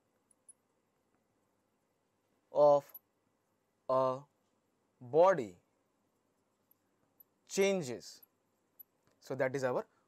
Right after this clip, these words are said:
first effect, right. Now, let us see another image. As you can see over here,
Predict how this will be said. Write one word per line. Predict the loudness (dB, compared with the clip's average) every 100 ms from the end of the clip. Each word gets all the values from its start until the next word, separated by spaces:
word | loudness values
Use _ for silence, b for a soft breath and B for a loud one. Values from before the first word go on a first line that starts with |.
| _
first | 0 0 0 -10 _
effect, | -12 -10 -14 -20 _ _ _ -4
right. | -4 -4 _ _ _ -6
Now, | -4
let | 0 2
us | 2
see | -2 -8 -8
another | -2 0 2 0 -2
image. | -6 -6 -8 _ _ _ _ _ _ _ _ _ _
As | -2 0
you | 2
can | 0
see | 0 2
over | 4 4
here, | 6 4